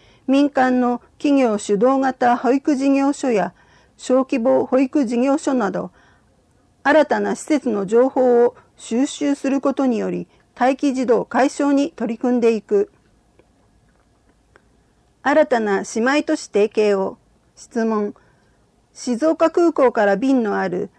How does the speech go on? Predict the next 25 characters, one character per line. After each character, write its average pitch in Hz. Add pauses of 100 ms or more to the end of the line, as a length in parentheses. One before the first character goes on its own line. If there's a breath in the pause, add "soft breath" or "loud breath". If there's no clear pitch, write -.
(180 soft breath)
ア 220
ジ 262
ア 311
圏 240
に 190 (180 soft breath)
新 269
た 233
な 202 (140)
姉 226
妹 262
都 320
市 285
の 208
提 247
携 302
先 277
を 262
希 226
望 233
し -
た 202
い。 208 (580)
副 -
町 254
長、 -